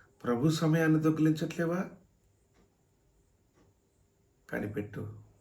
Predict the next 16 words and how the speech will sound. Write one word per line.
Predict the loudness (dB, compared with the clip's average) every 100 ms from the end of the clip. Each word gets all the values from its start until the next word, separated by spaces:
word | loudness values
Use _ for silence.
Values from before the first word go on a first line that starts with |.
| _ _ _ _ _ _ _ _ _ _ _ _ 0
ప్రభు | 2 6
దగ్గర | 8 8
మొరపెట్టు. | 8 6 6 2 6 6 6 -2 -16 _ _ _ _ _ _ _ _ _ _ 0
నా | 2
బాల్య | 4 6 6 4
జీవితం, | 4 2 4 4
నా | 8
యవ్వన | 8 8 6 4
జీవితం | 2 2 0
జ్ఞాపకం | 4 4 4 2 0
చేసుకుంటే | 0 0 -4 2 2 0 -12 -20 -2 6
అనేక | 12 12 12
సార్లు | 8 8 8
దొంగతనం | 8 6 6 2 2
చేశాను | 0 0 -2
నేను. | -4 -12